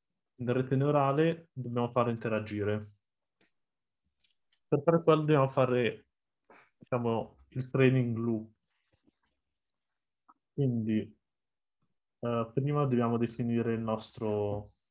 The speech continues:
dataset. Eh, carichiamo il nostro dataset. Quindi il nostro te-, eh, train set,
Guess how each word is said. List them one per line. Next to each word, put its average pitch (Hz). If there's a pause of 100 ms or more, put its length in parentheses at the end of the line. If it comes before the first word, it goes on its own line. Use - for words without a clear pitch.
(480)
dataset. 135 (4000)
Eh, 104 (140)
carichiamo 107
il 107
nostro 107
dataset. 131 (1900)
Quindi 127
il 127
nostro 131
te-, 156
eh, 131
train 156
set, 175